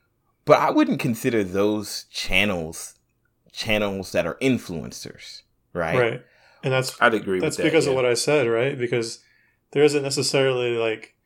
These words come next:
Speaker 2: they're not really selling their brand or their lifestyle. The, the content is what people like.
Speaker 1: But then I would say somebody like Abba and Preach, who, they have a strong following,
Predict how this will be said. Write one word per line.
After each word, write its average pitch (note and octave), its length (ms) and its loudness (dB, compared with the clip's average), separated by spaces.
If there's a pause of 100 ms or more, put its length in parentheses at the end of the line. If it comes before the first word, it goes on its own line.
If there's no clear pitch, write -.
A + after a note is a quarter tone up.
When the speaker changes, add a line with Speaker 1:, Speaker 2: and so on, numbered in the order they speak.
(320)
Speaker 2:
they're D#3+ 120 4
not D#3+ 100 0
really D3 200 8
selling C3+ 380 0
their A#2 120 -2
brand A#2 720 -2
or B2 160 0
their A2+ 160 -2
lifestyle. A2 880 -4
The, B2 260 -4
the B2 100 -2
content C3+ 720 -2 (400)
is B2 140 -4
what A#2+ 140 -2
people B2 280 -6
like. - 360 -10 (360)
Speaker 1:
But D3 160 4
then D3+ 240 2
I D#3+ 140 6
would A#3 180 0
say A2 200 -2
somebody A2 420 0
like E2 240 -4
Abba F#2 280 2
and D#2 200 -6
Preach, - 640 -4 (920)
who, G#2+ 560 -2
they B2 140 4
have D3 140 4
a G#2 60 0
strong G#2 460 0
following, F2+ 560 0